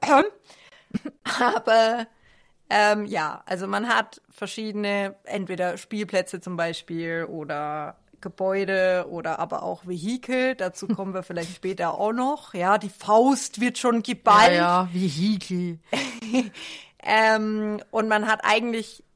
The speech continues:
Speaker 1: die Möglichkeit, auch verschiedene Düsen, Reinigungsmittel oder sonst was zu nehmen, die dann entsprechend den Schmutz gut oder weniger gut wegmachen. Ich hab persönlich nie irgendein Reinigungsmittel verwendet, aber man kann es theoretisch machen, wenn man möchte.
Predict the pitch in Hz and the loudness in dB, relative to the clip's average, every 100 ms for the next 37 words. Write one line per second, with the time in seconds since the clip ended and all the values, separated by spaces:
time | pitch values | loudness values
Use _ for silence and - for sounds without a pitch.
0 | - 214 254 277 277 254 240 214 214 208 | -4 0 2 0 -2 2 2 0 -4 -8
1 | - 220 233 233 269 269 247 220 240 233 | -10 -4 -4 -4 -6 -4 0 0 0 -2
2 | 233 214 240 233 233 - 196 196 208 247 | -8 -8 -8 -6 -8 -6 -6 -6 -8 -8
3 | 226 220 - 220 220 220 214 202 190 190 | -10 -10 -8 -6 -4 -4 -4 -4 -2 -2
4 | 185 180 - 190 202 202 190 180 175 - | -4 -12 -8 -6 -4 -4 -6 -6 -6 -4
5 | 208 208 - - _ 220 226 202 196 185 | -4 -4 -8 -16 _ -10 -10 -8 -2 0
6 | 180 226 240 233 247 240 - 240 240 240 | 0 -2 -2 -4 -8 -8 -4 -4 -2 -4
7 | 247 247 247 - _ _ _ _ _ - | -4 -4 -6 -12 _ _ _ _ _ 0
8 | 208 240 233 _ _ _ - 214 202 214 | 0 0 -8 _ _ _ -8 -6 -2 0
9 | 208 196 - 202 226 247 254 254 - 220 | 0 -2 -2 0 2 2 0 -2 -2 -2
10 | 214 214 214 226 226 233 214 226 233 226 | -2 0 2 2 0 -6 -6 -8 -6 -6
11 | 214 220 226 214 185 185 180 180 185 214 | -4 -4 -4 -4 -6 -6 -8 -8 -2 0
12 | 233 - - 214 202 196 208 196 - 202 | -2 -6 -10 -6 -4 -4 -6 -8 -4 -4
13 | 277 254 247 240 240 247 - 254 | -2 -4 -4 -4 -6 -6 -6 -6